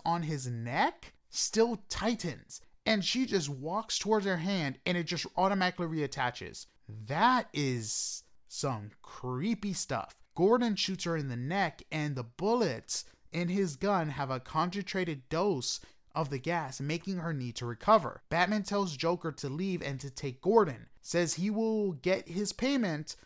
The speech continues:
that Amanda promised if Gordon isn't killed. Gordon hesitates, but sees an army of mutants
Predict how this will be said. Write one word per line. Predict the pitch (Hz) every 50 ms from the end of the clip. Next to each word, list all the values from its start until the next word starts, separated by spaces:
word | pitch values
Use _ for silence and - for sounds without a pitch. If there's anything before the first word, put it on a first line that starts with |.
| - - - -
that | - 131 131
Amanda | 131 127 127 139 175 214 240 233 226
promised | - - 143 131 127 123 127 127 - - - -
if | 143 131 127 -
Gordon | - 147 165 185 190 196 196 185 -
isn't | 147 147 143 131 143 139 131 127
killed. | - - 208 190 135 101 - - - - -
Gordon | - 156 175 202 202 226 226 214 214 - -
hesitates, | - 185 208 226 202 214 208 - 165 135 117 110 - - - - - - - - -
but | 151 160 -
sees | - 196 208 185 180
an | 185 - -
army | - 165 180 208 220 233 240
of | 233
mutants | 214 247 277 285 247 196 185 185 - -